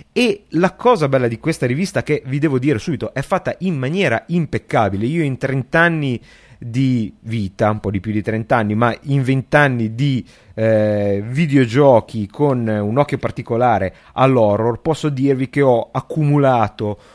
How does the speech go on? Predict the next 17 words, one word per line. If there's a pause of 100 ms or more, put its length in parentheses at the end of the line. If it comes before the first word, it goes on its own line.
(120)
una
marea
di
aneddoti,
di
ricordi, (220)
di,
di
storie
su
questi
videogiochi.
Sono
tutte
in
questo
volume.